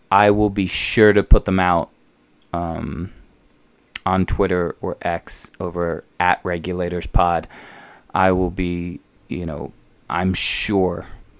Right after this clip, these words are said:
putting out information as I come across it, but my presence is definitely going to be much more minimal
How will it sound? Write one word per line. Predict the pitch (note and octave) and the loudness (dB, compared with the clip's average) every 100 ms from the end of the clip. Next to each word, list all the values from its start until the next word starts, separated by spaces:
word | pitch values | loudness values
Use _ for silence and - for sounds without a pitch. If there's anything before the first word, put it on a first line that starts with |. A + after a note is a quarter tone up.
| _ _ | _ _
putting | - G2+ F#2 F#2 | 2 2 2 2
out | F2+ | 0
information | F2 F2+ F#2 F2+ - F2+ | -2 -4 -4 -4 -4 -4
as | F2 | -4
I | F2 | -6
come | - F#2 | -4 -6
across | E2+ F2+ F2+ - | -2 0 0 0
it, | A2 - _ - | -4 -4 _ 4
but | G2+ G2+ - _ _ - | 6 4 0 _ _ 0
my | G#2 G#2 | 2 2
presence | - A2 G2 G2 - | 4 4 2 -2 -2
is | F#2+ F2 | -4 -2
definitely | G#2 F#2 - G2 - G2 | 0 0 0 -2 -2 -4
going | F2 F2 F#2 F#2 F2+ F2 | -4 -2 0 0 -2 -2
to | - G#2 F2+ E2+ F2 - - - - - _ | -4 -4 -4 -4 -8 -14 -20 -20 -20 -20 _
be | G2+ G2 | 2 4
much | G2+ G2 - | 4 2 0
more | G#2 F#2+ | 0 2
minimal | F#2 G2 G#2+ A2+ | 2 2 4 2